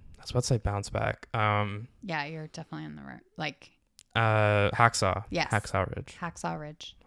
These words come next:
Speaker 2: That's a great movie.
Speaker 1: Mm-hmm.
Speaker 2: Really,
Speaker 1: In-
Speaker 2: really graphic.
Speaker 1: And yeah, I was gonna say that's, that's definitely war movies. I think as the years have gone on, they've definitely got better with.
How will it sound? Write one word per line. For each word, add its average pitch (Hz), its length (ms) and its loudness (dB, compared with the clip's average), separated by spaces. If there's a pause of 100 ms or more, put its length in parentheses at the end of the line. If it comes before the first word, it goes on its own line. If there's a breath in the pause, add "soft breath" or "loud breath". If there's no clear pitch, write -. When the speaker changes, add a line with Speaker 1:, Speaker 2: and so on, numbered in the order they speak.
(120)
Speaker 2:
That's 175 160 0
a 165 40 -6
great 135 260 -8
movie. 131 320 -14
Speaker 1:
Mm-hmm. 127 240 2 (640 soft breath)
Speaker 2:
Really, 165 760 0 (240)
Speaker 1:
In- 156 80 2
Speaker 2:
really 160 300 2
graphic. 131 600 -4 (100)
Speaker 1:
And 110 460 0
yeah, 101 320 4 (140)
I 117 80 0
was 113 80 2
gonna 113 140 4
say 113 100 4
that's, 107 300 4
that's - 260 0
definitely 107 680 2 (360)
war 117 280 10
movies. 123 380 6
I 113 100 2
think 107 280 0
as 104 280 6
the 104 80 0
years 98 240 2
have 98 140 0
gone 98 200 4
on, 101 220 4
they've 104 180 4
definitely 101 320 4
got 95 320 2
better 101 300 6
with. 98 280 4